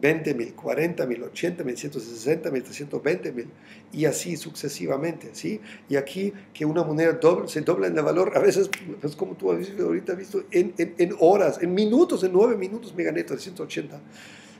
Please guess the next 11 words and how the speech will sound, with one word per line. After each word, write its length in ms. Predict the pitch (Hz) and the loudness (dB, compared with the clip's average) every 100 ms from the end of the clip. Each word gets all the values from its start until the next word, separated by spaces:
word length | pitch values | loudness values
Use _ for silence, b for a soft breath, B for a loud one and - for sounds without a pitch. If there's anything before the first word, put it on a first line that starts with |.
| - | -20
dólares, 680 | 131 170 151 120 - - - - | 0 4 4 2 -4 -10 -14 -14
¿sí? 240 | - 170 | -6 -4
Para 180 | 175 135 | -4 -6
que 120 | 143 | -6
tú 200 | - 165 | -6 -4
entiendas 680 | 165 156 165 147 143 143 - | -2 0 2 2 2 -2 -6
que 260 | - - - | -12 -10 -10
aquí 320 | - - 214 | -10 -10 -12
hay 120 | 208 | -10
dinero, 400 | 202 175 214 247 - - - - - _ _ _ | -12 -12 -10 -10 -12 -20 -20 -20 -20 _ _ _
aquí 540 | - 131 - 208 214 | -10 -8 -8 -8 -8